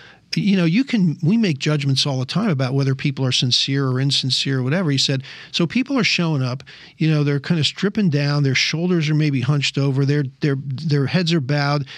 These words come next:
they're, they're feeling repentant. They're feeling the weight of their sins, and they're feeling relieved when they come out. You know, here's maybe the Pharisees and Sadducees coming in from town, getting off of their camels, or,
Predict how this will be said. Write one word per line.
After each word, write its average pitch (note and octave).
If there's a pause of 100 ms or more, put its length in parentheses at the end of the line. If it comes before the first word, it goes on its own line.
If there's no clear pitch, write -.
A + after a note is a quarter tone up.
(220)
they're, D3 (280)
they're D3 (120)
feeling F#3+
repentant. D3
They're C#3
feeling F3
the C3+
weight D#3
of D3+
their D3
sins, C3 (320)
and D3+
they're C#3+
feeling E3
relieved D3+
when C#3+
they C3
come C3+
out. D3 (400)
You G3
know, F3
here's G#3
maybe F3+
the C#3+
Pharisees D#3+
and C#3
Sadducees C#3
coming G3+
in G#3
from E3
town, C3
getting E3+
off F3
of E3+
their D#3+
camels, C#3
or, C3